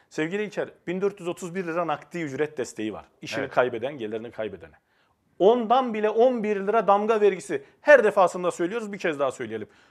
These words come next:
Speaker 1: Ondan bile on bir lira damga vergisi kesiyoruz. Ama milyonluk ön ödemeli konut satışında, ön ödemeli milyonluk konut satışında, e,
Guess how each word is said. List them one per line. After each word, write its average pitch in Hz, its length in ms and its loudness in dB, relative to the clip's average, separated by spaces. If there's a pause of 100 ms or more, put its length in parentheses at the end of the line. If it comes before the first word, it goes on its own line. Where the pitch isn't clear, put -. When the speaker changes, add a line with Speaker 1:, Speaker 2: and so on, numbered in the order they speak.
(300)
Speaker 1:
Ondan 214 440 0
bile 190 120 -6
on 214 240 -2
bir 185 100 -4
lira 185 240 0
damga 190 300 0
vergisi 147 300 -8
kesiyoruz. 135 460 -10 (540)
Ama 220 220 6
milyonluk 214 680 -2 (280)
ön 240 160 8
ödemeli 196 400 2
konut 202 280 -2
satışında, 120 560 -4 (240)
ön 190 120 2
ödemeli 143 500 0 (220)
milyonluk 226 560 0
konut 233 220 -4
satışında, 170 640 -4 (600)
e, - 60 -8